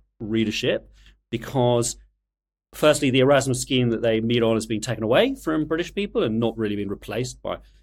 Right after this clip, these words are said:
they sort of claim they're gonna replace it, but it's not really happening. And, you know, that's the lived Europe, which, if you insist on seeing Europe exclusively as the Europe of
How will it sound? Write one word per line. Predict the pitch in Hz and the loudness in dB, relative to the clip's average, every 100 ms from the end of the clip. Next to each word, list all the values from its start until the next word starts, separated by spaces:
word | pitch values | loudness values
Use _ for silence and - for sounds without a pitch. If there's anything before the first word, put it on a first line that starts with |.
| _ | _
they | - | -10
sort | 107 | -10
of | - | -8
claim | - 117 | 0 0
they're | 107 | 2
gonna | 104 | -2
replace | 104 101 104 | -2 -4 -6
it, | - | -8
but | |
it's | - | -14
not | - | -16
really | 92 90 | -14 -12
happening. | 101 127 156 180 - - - _ | -8 -6 -4 -6 -10 -20 -20 _
And, | - 147 151 156 151 147 - _ _ _ _ _ _ | 0 4 4 4 2 0 -6 _ _ _ _ _ _
you | 156 | 0
know, | 143 | 2
that's | 180 147 | 2 2
the | 170 | -2
lived | 151 156 160 123 117 - - | 0 4 2 2 -6 -16 -10
Europe, | 131 131 147 131 127 135 - | -2 4 4 6 4 2 -4
which, | 131 127 123 131 127 127 - - - _ _ _ _ _ _ _ _ _ | -10 -6 0 0 0 -4 -10 -12 -20 _ _ _ _ _ _ _ _ _
if | 156 | -4
you | 139 139 | 0 0
insist | 135 131 170 151 | 0 0 0 -2
on | 147 | -2
seeing | 127 139 123 | -2 -2 2
Europe | 123 117 110 | 2 2 0
exclusively | - - - 113 110 | -8 -2 -2 -2 -2
as | 107 | -2
the | 113 | -2
Europe | 110 107 101 | -2 -2 -2
of | 98 | -6